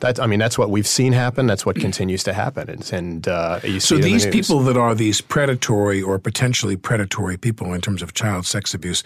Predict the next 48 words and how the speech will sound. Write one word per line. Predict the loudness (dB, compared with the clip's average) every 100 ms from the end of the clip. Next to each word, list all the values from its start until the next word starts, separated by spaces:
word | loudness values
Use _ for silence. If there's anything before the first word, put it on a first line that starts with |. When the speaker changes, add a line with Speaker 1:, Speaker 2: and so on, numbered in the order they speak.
| -8 -14 -6
Speaker 2:
it | -2 0
begins | 2 2 2 2 2
with | 2 0 -2 -10 -20 -20 -20 _ -2
excessive | 0 0 2 2 2 0 2 0 -2 -4
or | -2
significant | 0 0 2 2 2 0 0
amounts | 0 0 -2
of | -4 -4
time | -2 -2 -4 0
alone | 2 4 4 2 0
with | -2
the | -4
child. | -2 -2 -2 0
They, | 0
they | 2
get | 0 0
them | 0
alone. | 0 0 -2 -4 -8
Speaker 1:
Mm-hmm. | -6 -2 -2 -4 -8 -10 -2
Speaker 2:
And | 0
that's | 0 -2
when | -2
they | -2
begin | -2 -2 -2
to | -4
develop | -6 -6 -6 -4
this | -6 -4
relationship | -4 -4 -4 -4 -8 -8
that | -6
then | -4
they | -4
cross | -6 -6 -4 -4
this | -4
line | -4 -6 -6
and | -10 -14 -18 -10
lead | -2 0 0
them | -2 -2
by | -2
the | -2
hand, | -2 -2 0
if | -4 -6
you | -8
will, | -6 -4
into | -2 -2 -2
a |
sexual | -2 -2 -4 -10 -10
relationship. | -10 -10 -10 -10 -12 -8
Speaker 1:
Yeah. | -4 -4 -4